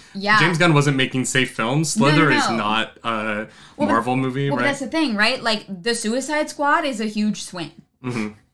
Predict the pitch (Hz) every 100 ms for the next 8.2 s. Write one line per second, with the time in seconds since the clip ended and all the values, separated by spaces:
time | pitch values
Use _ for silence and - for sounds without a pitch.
0 | - 226 233 226 - 240 226 294 285 233
1 | 214 208 196 196 - 175 170 165 156 151
2 | 101 - _ - _ _ _ 196 - -
3 | 208 285 330 269 220 226 208 - 156 143
4 | 165 208 107 - - - 208 254 294 311
5 | 277 277 226 214 - - 208 202 - _
6 | 202 196 208 175 180 - - 185 175 180
7 | 170 - _ _ 453 508 - 185 151 -
8 | -